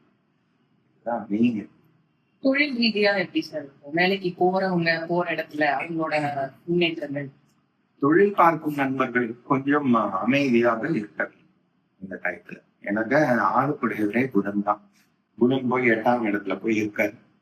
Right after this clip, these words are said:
Speaker 1: நிறைந்த புதன் நிறைந்த பலன் சொன்னாலும்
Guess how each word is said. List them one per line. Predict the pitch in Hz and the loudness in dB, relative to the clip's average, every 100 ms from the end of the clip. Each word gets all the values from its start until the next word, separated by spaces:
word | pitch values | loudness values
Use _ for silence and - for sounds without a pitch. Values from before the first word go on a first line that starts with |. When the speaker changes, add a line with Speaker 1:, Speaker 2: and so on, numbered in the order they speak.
| _ _ _ _ _ _ | _ _ _ _ _ _
Speaker 1:
நிறைந்த | 120 143 143 | 2 4 2
புதன் | 127 127 147 | 2 2 2
நிறைந்த | 127 135 135 123 | 2 2 2 0
பலன் | 127 127 135 127 | 2 2 -2 -4
சொன்னாலும் | 117 113 123 123 117 - | -2 2 4 4 0 -4